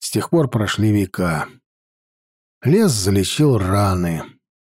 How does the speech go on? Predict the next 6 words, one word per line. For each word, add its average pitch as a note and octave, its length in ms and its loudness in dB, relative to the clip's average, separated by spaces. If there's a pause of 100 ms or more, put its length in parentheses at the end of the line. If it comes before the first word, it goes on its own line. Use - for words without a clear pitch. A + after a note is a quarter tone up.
(220)
На E2+ 160 -6
месте D#3+ 400 0
алтарей, C#3 600 2
жертвенников C3 1000 2
и G2+ 80 -2
кострищ C3 800 0